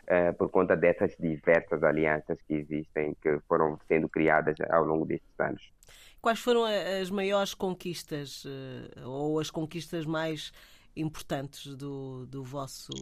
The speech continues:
Speaker 2: da vossa associação?
Speaker 1: Bem, eu diria que as mudanças legais que aconteceram, eh,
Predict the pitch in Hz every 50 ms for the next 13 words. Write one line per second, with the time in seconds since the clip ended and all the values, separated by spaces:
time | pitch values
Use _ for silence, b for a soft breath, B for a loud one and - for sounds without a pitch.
0 | 135 - - - 139 143 131 151 147 - 151 135 135 - - 143 131 - - 123
1 | 107 - - _ _ _ _ _ _ _ - 85 90 92 98 113 120 117 113 113
2 | 120 120 113 117 - 117 110 104 110 107 101 101 107 113 113 - 117 107 - 110
3 | 101 92 95 95 98 98 - - 110 98 90 - 98 95 90 - - - - 101
4 | 98 98 92 90 85 85 - - - 85 90 90 90 87 87 87 85 85 82 82
5 | 82 82 82 82 82 82 82 - 82